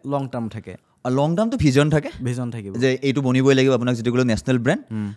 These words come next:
Speaker 2: বাট আপোনাৰ চাব লাগিব যে কালি গৈ মেলি আমিনগাঁৱত আমি আৰটো লগাম।
Speaker 1: উম।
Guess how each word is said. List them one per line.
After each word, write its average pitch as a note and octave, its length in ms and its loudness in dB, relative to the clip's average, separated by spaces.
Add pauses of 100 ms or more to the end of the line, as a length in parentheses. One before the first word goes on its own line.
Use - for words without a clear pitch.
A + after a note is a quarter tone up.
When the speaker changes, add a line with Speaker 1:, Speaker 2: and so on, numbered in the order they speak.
Speaker 2:
বাট B2+ 340 -4
আপোনাৰ C3 300 0
চাব C#3 280 0
লাগিব D3+ 300 2
যে D3+ 140 -4
কালি C3+ 240 0
গৈ D3 140 2
মেলি D3+ 180 -2
আমিনগাঁৱত D3 380 0
আমি E3 140 0
আৰটো A#2 360 4
লগাম। E2+ 220 -8 (220)
Speaker 1:
উম। G2+ 260 -6